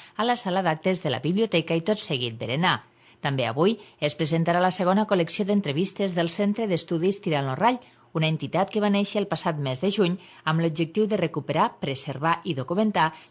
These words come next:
la memòria històrica i el patrimoni cultural i popular de Deltebre i el Delta de l'Ebre.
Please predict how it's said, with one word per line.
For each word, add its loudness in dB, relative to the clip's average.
la 0
memòria 0
històrica 0
i 2
el 0
patrimoni 0
cultural 0
i -2
popular -2
de 0
Deltebre 0
i 0
el -6
Delta -6
de -4
l'Ebre. 2